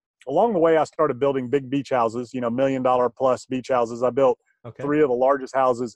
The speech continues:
Speaker 1: ever built down in Nags Head, North Carolina.
Speaker 2: Wow.
Speaker 1: And, uh, you know, post two thousand nine, you had to kinda reinvent yourself, right?
Speaker 2: Mm-hmm.
Speaker 1: So I was doing spec houses and rental houses and all that.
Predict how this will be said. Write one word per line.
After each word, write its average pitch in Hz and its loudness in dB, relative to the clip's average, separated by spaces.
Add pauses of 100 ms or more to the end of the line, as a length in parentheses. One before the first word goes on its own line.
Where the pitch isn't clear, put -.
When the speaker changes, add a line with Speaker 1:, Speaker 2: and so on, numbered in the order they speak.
Speaker 1:
ever 135 2
built 131 2
down 127 -2
in 117 -6
Nags 135 -2
Head, 113 -2
North 113 -8
Carolina. 107 -8 (260)
Speaker 2:
Wow. 104 -14 (120)
Speaker 1:
And, 123 -6
uh, 113 0 (400)
you 143 -6
know, 127 -2
post 170 -2 (100)
two 170 -12 (380)
thousand 127 0
nine, 135 0
you 139 -2
had 131 -2
to 123 -6
kinda 135 -6
reinvent 131 -4
yourself, 107 -8 (100)
right? 123 0
Speaker 2:
Mm-hmm. - -20
Speaker 1:
So 131 -2
I 127 2
was 131 -2
doing 127 -2
spec - -4
houses 120 -2
and 110 -12
rental 123 -2
houses 113 -2 (140)
and 113 -10
all 107 -4
that. 139 0